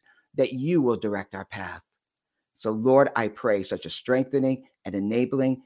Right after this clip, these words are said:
and power in the name of Jesus. Now to you who can do exceedingly above all that we could think or ask, to you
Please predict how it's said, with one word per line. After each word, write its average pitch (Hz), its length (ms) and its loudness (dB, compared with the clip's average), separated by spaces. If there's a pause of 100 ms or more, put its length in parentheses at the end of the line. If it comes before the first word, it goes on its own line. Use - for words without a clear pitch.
(160)
and 92 160 -10
power 131 500 0 (320)
in 135 300 2
the 98 100 -6
name 120 340 -2
of 123 120 -8
Jesus. - 640 -12 (320)
Now 113 260 0
to 127 160 -4
you 120 220 2
who 131 100 -2
can 107 160 -4
do 107 120 -2
exceedingly 127 500 0
above 110 320 0
all 131 260 4
that 127 160 -2
we 107 120 -6
could - 140 -10
think 117 180 -8
or - 120 -6
ask, 120 320 -4 (360)
to 113 100 -2
you 98 560 2